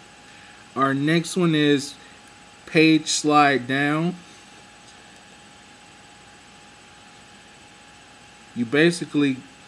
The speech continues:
still glide your finger sideways, and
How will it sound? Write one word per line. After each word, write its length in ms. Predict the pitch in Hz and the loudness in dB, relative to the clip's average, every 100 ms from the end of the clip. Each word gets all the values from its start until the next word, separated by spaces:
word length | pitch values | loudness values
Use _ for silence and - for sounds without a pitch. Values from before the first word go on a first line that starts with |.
| - - | -20 -18
still 340 | - 170 170 | -6 2 2
glide 420 | 147 156 160 151 | 2 2 2 0
your 120 | 131 131 | -2 -6
finger 500 | - 151 147 123 117 | -6 -6 -4 -4 -4
sideways, 1080 | - 143 135 135 120 120 117 110 107 104 - - - - - - - | -4 -2 0 0 -2 -4 -4 -6 -8 -12 -18 -20 -20 -20 -20 -20 -16
and 440 | 110 110 110 107 | -12 -10 -10 -10